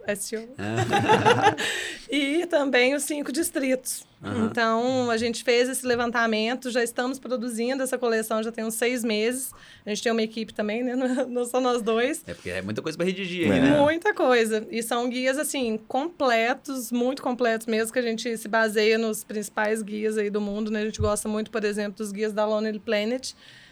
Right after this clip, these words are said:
Speaker 1: É, e tá ficando, assim, maravilhoso.
Speaker 2: Que legal. Mas é físico?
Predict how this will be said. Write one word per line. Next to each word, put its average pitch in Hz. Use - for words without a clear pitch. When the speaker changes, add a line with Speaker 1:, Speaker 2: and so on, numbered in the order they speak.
Speaker 1:
É, 208
e 220
tá 233
ficando, 233
assim, 220
maravilhoso. 240
Speaker 2:
Que 359
legal. 349
Mas 117
é -
físico? 127